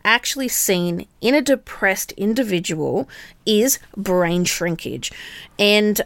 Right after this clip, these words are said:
um, this is particularly evident in the, um, frontal cortex or prefron-, prefrontal cortex. And how much these brain areas shrink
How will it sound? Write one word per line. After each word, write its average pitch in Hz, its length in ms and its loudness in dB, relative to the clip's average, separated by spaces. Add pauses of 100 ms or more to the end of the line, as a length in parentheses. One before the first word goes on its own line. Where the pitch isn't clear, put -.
(140)
um, 190 220 2
this 247 220 4
is 311 140 0
particularly 202 720 0
evident 180 480 -2
in 180 220 0
the, 175 440 -2 (120)
um, 165 500 -6
frontal 247 480 0
cortex 170 680 -2
or 185 300 -2
prefron-, 190 640 -2 (520)
prefrontal 202 1040 -2
cortex. - 840 -4 (720)
And 190 520 2 (280)
how 294 420 2
much 185 540 0 (260)
these 190 640 2 (300)
brain 220 340 2
areas 170 500 2
shrink 294 800 -2